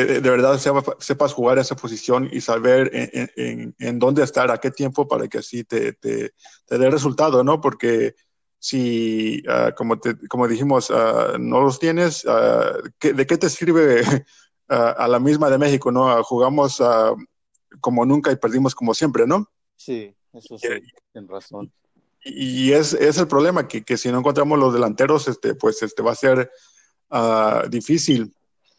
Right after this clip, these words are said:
Speaker 1: Y, y México tiene que, ah, de veras, eh, empezar a enfocarse en eso, a, a crear esos delanteros, porque ya llevamos muchos años, ah, ah, sin tener esos delanteros. Ah, yo me acuerdo en, en sus tiempos, Jared Borghetti y un delantero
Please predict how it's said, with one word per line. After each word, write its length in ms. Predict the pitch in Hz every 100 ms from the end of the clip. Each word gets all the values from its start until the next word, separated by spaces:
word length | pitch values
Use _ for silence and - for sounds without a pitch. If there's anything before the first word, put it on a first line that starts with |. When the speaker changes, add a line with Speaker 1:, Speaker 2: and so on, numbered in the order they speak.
| _ _ _
Speaker 1:
Y, 440 | 139 113 123 135 120
y 40 |
México 360 | 117 117 135 123
tiene 260 | 120 123
que, 340 | 123 113 113 117
ah, 220 | - 117 - - 117
de 100 | 113
veras, 340 | 113 120 113 -
eh, 180 | 113 - -
empezar 460 | 120 117 107 113 120
a 200 | - 113
enfocarse 500 | - - 113 104 113
en 80 | 110
eso, 440 | 107 120 117 -
a, 380 | - - 113 -
a 40 |
crear 280 | - 110 113
esos 240 | 117 - 117
delanteros, 520 | 120 117 117 117 107
porque 400 | - - 120 127 _ - - _ _
ya 220 | - 120 123
llevamos 540 | 117 117 123 127 110
muchos 380 | 120 123 139 -
años, 440 | 120 123 113 - -
ah, 400 | 117 110 113 113
ah, 220 | 117 110 107
sin 240 | - 107
tener 320 | 113 110 113
esos 180 | 110 120
delanteros. 640 | 117 113 - 113 113 -
Ah, 260 | 113 117 117 113
yo 200 | 113 117
me 60 | 110
acuerdo 420 | 117 113 117 113
en, 180 | 120 110
en 260 | 120 117 110
sus 160 | 104
tiempos, 340 | 113 110 117 -
Jared 260 | 107 113
Borghetti 440 | 110 107 110 107 113
y 180 | 110
un 100 | 113
delantero 720 | 110 113 110 117 120 - -